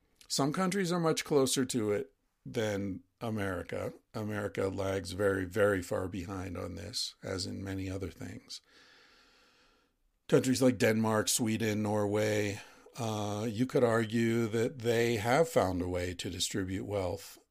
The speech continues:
um, in a, in a much more fair way than we have. Uh, we know how to do it. We, we're just led by ruthless charlatans who prefer not to.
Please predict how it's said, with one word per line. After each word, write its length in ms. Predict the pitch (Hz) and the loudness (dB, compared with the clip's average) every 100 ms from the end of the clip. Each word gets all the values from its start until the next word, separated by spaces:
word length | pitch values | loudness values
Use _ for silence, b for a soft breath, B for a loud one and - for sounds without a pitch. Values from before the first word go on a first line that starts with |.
| _ - | _ -14
um, 420 | 110 101 101 - - | -12 -10 -12 -12 -10
in 140 | 104 | -10
a, 220 | 98 98 98 _ _ _ _ _ _ _ _ _ 127 | -8 -10 -12 _ _ _ _ _ _ _ _ _ -6
in 80 | 107 | -4
a 60 | |
much 300 | 101 107 - | -2 -4 -2
more 200 | 101 92 | -4 -4
fair 360 | - 98 92 95 | -4 -4 -4 -6
way 440 | 95 101 98 - - _ | -6 -8 -10 -14 -18 _
than 200 | 110 98 | -10 -8
we 180 | 95 95 | -8 -10
have. 480 | 95 95 101 - - _ _ _ _ _ _ _ _ _ - | -12 -14 -16 -18 -20 _ _ _ _ _ _ _ _ _ -6
Uh, 260 | 120 113 | -2 0
we 160 | 123 226 | 4 6
know 120 | 208 | 6
how 120 | 127 | 6
to 100 | 87 | 2
do 240 | 85 123 104 | 4 6 6
it. 200 | 92 - | 2 -4
We, 640 | 110 104 104 113 - - | -6 -4 -6 -6 -10 -12
we're 340 | - 123 104 | -10 -6 -6
just 220 | 98 95 110 | -4 -4 -2
led 320 | 104 98 95 | 0 0 0
by 460 | 98 95 95 98 - _ _ _ _ _ _ _ _ _ _ _ - | 0 0 -2 -6 -10 _ _ _ _ _ _ _ _ _ _ _ -10
ruthless 520 | 113 107 92 101 101 | -4 -2 -2 -4 0
charlatans 960 | - - 107 117 107 98 107 98 95 - | 0 2 4 4 2 0 -4 -4 -4 -2
who 160 | 107 | -4
prefer 420 | 90 117 95 101 95 | -4 -6 -4 -4 -4
not 320 | 104 143 139 | 0 0 -2
to. 320 | - 98 | -6 -6